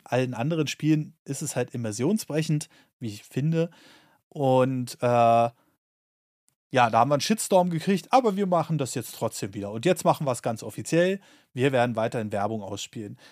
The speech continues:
Und das geht natürlich alles aus diesen Dokumenten gegenüber den Investoren vor, weil die Investoren freuen sich natürlich, aber die müssen das natürlich auch öffentlich machen, in dem Fall.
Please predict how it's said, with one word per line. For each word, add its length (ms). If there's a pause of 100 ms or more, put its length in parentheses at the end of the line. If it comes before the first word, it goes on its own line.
(100)
Und 140
das 140
geht 160
natürlich 360
alles 380
aus 160
diesen 220
Dokumenten 1000 (1300)
gegenüber 480
den 160
Investoren 560
vor, 300
weil 100
die 100
Investoren 540
freuen 260
sich 180
natürlich, 480
aber 280
die 40
müssen 220
das 160
natürlich 300
auch 100
öffentlich 420
machen, 460
in 140
dem 180
Fall. 360